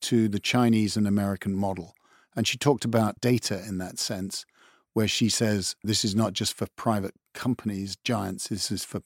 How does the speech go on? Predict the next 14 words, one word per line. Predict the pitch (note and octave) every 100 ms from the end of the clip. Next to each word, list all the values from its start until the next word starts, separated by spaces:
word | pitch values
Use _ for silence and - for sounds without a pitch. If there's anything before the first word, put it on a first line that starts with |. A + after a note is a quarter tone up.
| -
people | - C#3+ - E2+
to | - G2+
own." | F2+ F2 F2 _ _ - -
So | -
she's | C3 E3 D3+
really | F#3 G3+
setting | F3 - D#3+ D#3+ C#3
up | B2+ - - -
Europe, | A#2 A#2 G#2+
not | D3+ F3 E3+
in | G3+ E3+
conflict | - - F3+ E3+ A2 F2+ - - -
with | G#2+ F#2 -
China | - A2+ G2+ F#2 F2+